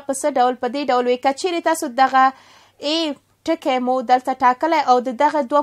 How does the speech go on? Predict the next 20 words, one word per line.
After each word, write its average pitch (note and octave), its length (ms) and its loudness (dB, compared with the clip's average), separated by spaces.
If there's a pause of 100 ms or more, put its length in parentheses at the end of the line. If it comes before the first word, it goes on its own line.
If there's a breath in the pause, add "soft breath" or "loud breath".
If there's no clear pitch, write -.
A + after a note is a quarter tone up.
مستقرو C4 680 0
ټکو G#3 260 -6
نه G3+ 160 -6
یو G#3+ 180 -2 (260)
ټکی A3+ 300 -6
دا B3 140 4
دی D4 160 0
او A#3 140 0
یو A3+ 200 -2
ټکی A3+ 380 -4
هم B3 400 -6
دا G#3 160 0
دی. F3+ 140 -10 (400 loud breath)
مثلاً، A3+ 480 0
آه، - 520 -14
زه A3 160 -6
وایم A#3 300 0
دې A3+ 140 -6 (100)
ته A3+ 80 -2 (260)
اف B3+ 220 0